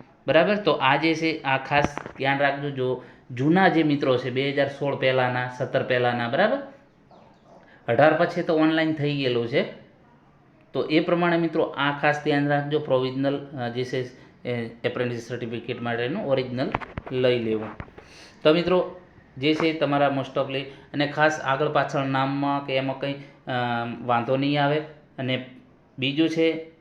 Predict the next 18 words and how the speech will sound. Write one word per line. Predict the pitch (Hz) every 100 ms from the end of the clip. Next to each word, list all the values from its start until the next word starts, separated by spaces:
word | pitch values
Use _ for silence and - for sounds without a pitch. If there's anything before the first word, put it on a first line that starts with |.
| -
સોગંદનામા | 143 151 151 151 151
બાબતે, | 151 151 151 147 156
એ | 156 156 135 123
સોગંદનામું, | - 131 147 147 147 151 151 - -
પછી | 120 120
પેઢીનામું, | 127 123 139 143 143 147 147
તો | 135
પેઢીનામું | 127 113 123 143 143 143
પણ | 151 147
અહીં | 143
તમને | 143 139 139
ખ્યાલ | 147 139
આવી | 139 143
ગયો | 139 143
છે | 139 135
કે | 135
કોના | 123 135 139
માટે. | 139 131